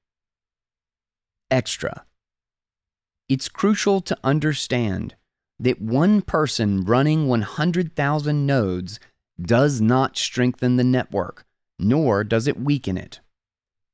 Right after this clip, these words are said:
This is because a node is not just the computer's running code, but a human brain as well. It is a human that runs a node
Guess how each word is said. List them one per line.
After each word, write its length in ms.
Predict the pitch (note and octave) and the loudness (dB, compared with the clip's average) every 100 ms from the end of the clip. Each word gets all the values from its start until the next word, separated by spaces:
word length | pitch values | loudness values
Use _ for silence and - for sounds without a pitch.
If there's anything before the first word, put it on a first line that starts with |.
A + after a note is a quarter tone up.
| _ | _
This 300 | A2+ A#2+ F3+ | -4 0 0
is 120 | A3+ F#3 | 0 -2
because 480 | G3 D#3 D3 D3 - | -2 2 2 2 0
a 100 | A#2+ | 0
node 500 | A#2 C3 D#3+ A#2+ G#2 | 2 4 4 2 2
is 160 | G#2 G2 | 0 0
not 380 | G#2+ C3 F#3 | 2 0 -2
just 400 | C3+ C3+ C#3 C3+ | -4 -2 0 -2
the 80 | - | -6
computer's 680 | - G#2 - C3 C3 C#3 A2 | -2 -2 -2 -2 2 0 0
running 380 | G2 A#2 A2+ A2 | 0 0 0 -2
code, 540 | - A#2 G2 C#2+ - - _ _ _ - | -4 -4 -4 -6 -16 -20 _ _ _ -2
but 160 | A2+ | 2
a 40 | A2+ | 2
human 540 | - E3+ F3+ F#3 E3 | 0 2 4 4 2
brain 480 | C3 D#3 C3 G2+ G2 | 0 0 0 0 -2
as 280 | - A2+ A2 | -4 -6 -6
well. 540 | B2 B2+ G2 - - _ _ _ _ _ - | -2 -2 -2 -8 -18 _ _ _ _ _ 0
It 80 | |
is 100 | B2 | 2
a 80 | C3 | 2
human 540 | C3 - F#3+ F3 D#3+ C#3+ | 0 2 4 4 4 0
that 160 | - | -2
runs 500 | A2+ C3+ E3 F3 D#3+ - | 0 2 4 2 0 -2
a 80 | D3+ | 0
node 560 | D#3 D3+ A#2 F#2+ - | 2 2 0 -4 -12